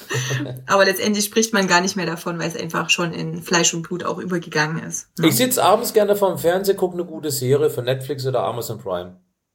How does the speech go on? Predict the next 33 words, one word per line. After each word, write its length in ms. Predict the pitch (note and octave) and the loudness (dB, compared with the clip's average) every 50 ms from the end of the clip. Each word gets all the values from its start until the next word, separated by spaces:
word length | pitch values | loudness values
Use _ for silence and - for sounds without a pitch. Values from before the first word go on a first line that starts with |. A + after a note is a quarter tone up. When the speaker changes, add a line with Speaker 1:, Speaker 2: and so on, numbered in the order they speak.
| _ _ - | _ _ -16
Speaker 1:
Das 60 | - | -2
mache 180 | E3 E3 D#3 E3 | 0 2 2 2
ich 60 | C#3 | 0
jetzt 140 | D3 C3 - | 0 2 4
auch 100 | G2+ A#2 | 4 4
Speaker 2:
Auch 60 | A#2 | 4
schön. 160 | - - G#2+ F#2+ | 4 2 2 2
Speaker 1:
gleich. 260 | F#2 F2+ - - - _ _ _ _ | 0 -2 -6 -12 -18 _ _ _ _
Speaker 2:
Zum 220 | - - - - | -14 -14 -12 -10
Abschalten. 420 | - - - - - - - G#3 A3 | -6 -6 -6 -6 -8 -10 -10 -6 -2
Genau, 340 | - F4 C#4+ G#3 E3+ D#3 E3 | 4 6 6 6 6 4 0
sehr 240 | E3 - - G#3 F3+ | -4 0 2 4 4
Speaker 1:
Ja. 60 | D#3+ | 4
Speaker 2:
gut. 260 | D#3 D#3 D#3 - - - - - - - - - - - - | 2 -2 -6 -10 -10 -14 -18 -18 -16 -14 -14 -14 -16 -4 2
Ähm, 680 | F#3 F#3 F3+ F3 E3+ E3+ E3 E3 E3 F3 C#3+ C3 B2+ C3 C3 B2+ - - - B2+ | 4 4 4 4 4 2 0 -2 -2 -2 -2 -2 -2 -2 -6 -8 -8 -12 -14 -16
Speaker 1:
<laughs> 300 | - - _ - - - | -16 -16 _ -18 -10 0
Speaker 2:
du 100 | - G3+ | 2 4
hast 140 | G3+ G#3+ G#3+ - | 4 4 4 4
gesagt, 240 | A3+ G#3+ A3 A3 | 4 4 4 2
du 80 | - G#3 | 0 0
hast 180 | G3 A3 A3 - | 0 0 2 2
jetzt 160 | G#3 - - G#3 - - - - - | 2 2 0 -2 -2 -2 -6 -8 -2
sieben 240 | - A#3 C4 D#4 A#3+ | 0 0 2 2 4
Jahre 420 | G3+ F#3+ F3+ G3 A3+ A3 G3+ F#3 - | 4 4 4 4 4 2 0 0 2
auch 180 | F3+ F#3 F#3 | 0 0 -2
alles, 240 | - - G3 F#3+ - | -4 -4 -4 -4 -2
was 100 | F#3 F#3 | -2 -2
auf 120 | - - - | -2 -4 -2
Facebook 540 | - - - - - - - G#3+ A3 - | -2 -2 -2 -2 -4 -6 -6 -6 -4 0
war, 200 | G#3 G3 F#3+ F3+ | 4 4 4 4
auch 100 | - F3 | 4 0
selbst 420 | E3 - - F#3+ B3+ C4+ - - - | -2 0 2 2 2 0 -4 -8 -4
gemacht. 360 | C#4 C4 C4 C#4 C#4 C#4 | -2 -2 0 0 -2 -4